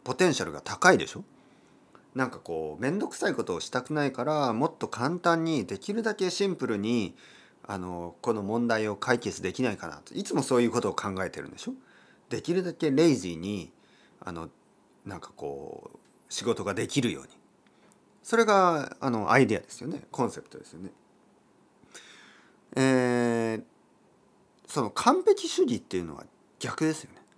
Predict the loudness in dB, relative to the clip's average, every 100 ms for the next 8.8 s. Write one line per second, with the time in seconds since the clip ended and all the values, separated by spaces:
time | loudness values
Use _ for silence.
0 | _ _ -2 0 0 -2 -4 -4 -2 0
1 | -2 0 0 0 -2 -8 -20 -20 -20 _
2 | -10 -2 4 4 2 -4 -6 -12 _ _
3 | _ _ _ -2 4 6 4 -2 -4 0
4 | 2 4 4 2 0 -6 -8 -4 -2 -2
5 | -6 -6 -6 4 6 6 8 10 10 10
6 | 8 8 6 4 2 -4 -14 _ _ _
7 | _ _ _ _ -6 2 4 4 6 4
8 | 8 8 8 2 -6 -14 -12 -12